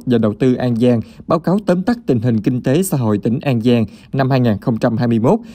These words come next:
và các chính sách phục hồi kinh tế, hỗ trợ doanh nghiệp trong thời gian tới. Theo đó, các doanh nghiệp đã chia sẻ, hiến kế nhằm góp phần phát triển kinh tế xã hội của tỉnh, đồng thời đề xuất kiến nghị nhiều vấn đề để các ngành, các cấp hỗ trợ doanh nghiệp trong quá trình hoạt động sản xuất kinh doanh trong thời gian tới.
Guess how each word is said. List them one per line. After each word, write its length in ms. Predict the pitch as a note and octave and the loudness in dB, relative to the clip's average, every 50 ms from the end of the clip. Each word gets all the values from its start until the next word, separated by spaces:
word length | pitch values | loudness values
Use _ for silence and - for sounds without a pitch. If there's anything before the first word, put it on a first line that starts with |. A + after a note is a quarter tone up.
| - - | -16 -10
và 300 | - A#2+ B2 A#2+ A2+ A2+ | -2 0 2 2 2 2
các 260 | A2 - F#3+ F#3+ - - | 0 0 -2 -2 0 0
chính 140 | G3 F#3 | 0 0
sách 200 | F#3+ - A3+ A3+ A3+ - | 2 0 -2 -2 -2 -2
phục 140 | E3 - - | -6 -4 -2
hồi 220 | C3 A#2 A2 G#2+ | 0 0 0 0
kinh 200 | G#2 - B2 A#2 | 0 0 -2 -2
tế, 300 | - B2+ A#2+ B2+ F3 A#3 A#3+ - - - - | 0 2 2 4 4 2 2 -2 -6 -10 -4
hỗ 160 | - C#3 E3+ | -2 0 0
trợ 220 | - C#3+ A#2+ A2 A2 A2+ | 2 2 2 2 2 2
doanh 160 | C#3 B2+ B2+ | 0 0 2
nghiệp 160 | A#2 A2 G#2 E2+ - | 2 0 0 0 -2
trong 180 | - C3 A#2 G#2+ | -4 -4 -2 -2
thời 120 | A#2 A2+ | -2 -2
gian 140 | G2+ G#2+ G#2+ | -2 -2 -2
tới. 340 | - - A#2 B2+ F3 A3+ B3 - - - _ _ _ _ _ - | 0 0 2 2 2 2 0 -4 -10 -20 _ _ _ _ _ 0
Theo 120 | F#3 F3+ | 0 2
đó, 240 | E3 D#3 D#3+ A3 B3+ B3+ | 2 2 0 0 0 -2
các 120 | - - - - D#3 D3 | -2 -4 -4 -2 -2 0
doanh 160 | D#3 C#3+ C#3 | 0 2 2
nghiệp 180 | B2 A2+ G#2+ - - | 2 2 2 0 0
đã 240 | C3 A2+ G#2+ A2+ | 0 0 0 0
chia 180 | - - - D#3+ | -2 0 0 0
sẻ, 400 | C#3+ - - A#2 G#2+ A2+ D3 G3 - - - _ | 0 0 -2 -2 -2 -2 -2 -4 -6 -8 -4 _
hiến 200 | D#3+ F3 F3+ E3+ | 0 0 2 2
kế 320 | - D3 C3+ E3 A3+ B3 B3 - - - | 2 2 2 4 2 2 0 -2 -6 -4
nhằm 240 | C3 C3 A#2+ A#2 A#2 | 0 0 0 2 0
góp 140 | B2+ G3+ - | 0 0 0
phần 180 | - B2+ A2 | 0 -2 -2
phát 140 | - G3 - | -2 -4 -4
triển 120 | - B2 | -4 -4
kinh 120 | B2 B2+ A#2+ | -4 -4 -2
tế 180 | - C#3 D#3 | 0 0 0
xã 120 | - - C#3+ | 0 0 -2
hội 160 | A#2+ A2 G#2+ | 0 -2 -2
của 100 | - A#2+ | -2 -2
tỉnh, 320 | - - A#2 G#2+ B2+ G3 A3+ - - - - - | -2 -2 -2 0 0 0 -2 -2 -8 -20 -14 -4
đồng 180 | - C3+ B2+ B2+ | -2 -2 0 0
thời 200 | - C3 B2+ A#2+ | 0 2 2 2
đề 140 | A#2+ A#2 A2+ | 4 2 2
xuất 200 | - - A#3 A#3 A#3 | 2 2 0 0 0
kiến 200 | A3 G3+ G3 E3+ | 0 0 0 2
nghị 180 | B2+ A2+ A2 A2 | 2 2 2 2
nhiều 220 | A2+ A#2+ A#2+ G#2+ A2 | 2 2 0 0 0
vấn 160 | D3+ E3 F3+ | 0 0 2
đề 260 | D3+ B2+ A2+ G#2+ G2+ - - - - - | 2 2 2 2 0 -4 -8 -16 -6 -2
để 200 | D3 - A3+ A#3 A#3 | 0 2 2 0 0
các 160 | G3+ G3 - | -4 -4 -2
ngành, 240 | D3+ C3 A2 G#2 G2 | 0 0 0 0 -2
các 180 | - D#3 D#3 | -4 -4 -4
cấp 120 | - G#3 G3+ - | -2 -4 -4 -2
hỗ 160 | - B2 C#3 | 0 0 0
trợ 180 | - - A#2+ A2 | 2 2 0 2
doanh 240 | A2 B2 C3 B2+ B2 | 2 0 0 2 2
nghiệp 140 | A#2 A2 G2 - | 2 2 0 0
trong 180 | - C#3 A2+ A#2+ | -2 -2 0 0
quá 60 | D#3+ | 0
trình 300 | D#3+ - C3 A2 G#2+ G#2 | 0 0 0 0 0 -2
hoạt 280 | G2+ G#2+ A#2+ A2 A2+ - | -2 -2 -2 -2 0 0
động 200 | A2+ G#2+ G2+ G#2+ | 0 0 0 -2
sản 160 | - - A#2 | -4 -4 -4
xuất 180 | - - G3 G3 | -2 -2 -2 -2
kinh 160 | - C#3 B2 A#2 | -2 -2 0 0
doanh 200 | B2 A#2 A2+ G#2 | 0 0 0 0
trong 200 | - B2+ A2 G2+ | -2 -2 -2 0
thời 140 | - A2 | 0 -2
gian 120 | G#2 G2+ G2 | -2 -2 -2
tới. 280 | - A#2 A2+ C3+ F#3+ | -2 0 2 2 2